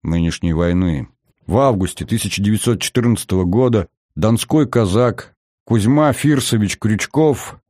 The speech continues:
годы жизни тысяча девятьсот девяностый, тысяча девятьсот девятнадцатый, стал первым военнослужащим царской армии, награжденным Георгиевским крестом в Первую мировую войну, тем самым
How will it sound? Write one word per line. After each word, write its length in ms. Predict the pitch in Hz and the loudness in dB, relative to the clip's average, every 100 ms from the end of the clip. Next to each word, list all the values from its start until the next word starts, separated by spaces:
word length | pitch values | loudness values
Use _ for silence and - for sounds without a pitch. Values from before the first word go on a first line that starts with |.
| _ | _
годы 260 | 85 104 101 | -2 0 2
жизни 360 | 92 101 98 92 | 2 2 0 0
тысяча 320 | 110 104 101 | -2 0 0
девятьсот 480 | 98 98 - 98 76 | 0 -2 0 -2 0
девяностый, 680 | 92 104 107 101 - 76 - _ - | 0 2 2 0 -4 -8 -8 _ -2
тысяча 280 | 110 - | -2 0
девятьсот 380 | 92 95 - 85 | -2 0 -2 -2
девятнадцатый, 800 | 80 85 82 123 127 - 113 104 _ _ _ | 0 -2 0 0 0 -2 -4 -4 _ _ _
стал 280 | - 143 147 | -4 0 0
первым 500 | - 180 170 156 113 | 2 2 4 4 4
военнослужащим 880 | 113 113 113 131 139 123 120 107 92 | 2 2 0 0 0 0 0 0 0
царской 540 | 123 117 - 101 98 - | 0 0 0 -4 -4 0
армии, 560 | 135 123 113 101 82 - _ - | 0 2 2 0 -2 -8 _ -2
награжденным 760 | 107 104 117 101 143 127 113 | 0 2 2 2 2 2 2
Георгиевским 960 | 82 98 127 147 127 110 117 - - 107 | 0 0 2 2 0 0 -2 -2 0 0
крестом 640 | - 107 - - 131 110 | 0 -4 -4 0 0 0
в 120 | - - | -2 -2
Первую 380 | 123 101 95 90 | 0 2 2 2
мировую 500 | 92 90 101 98 76 | 2 2 2 0 0
войну, 480 | 85 85 120 113 - _ _ | 0 2 2 0 -4 _ _
тем 200 | - 139 | -2 0
самым 500 | 123 170 151 123 - | 2 2 2 0 -2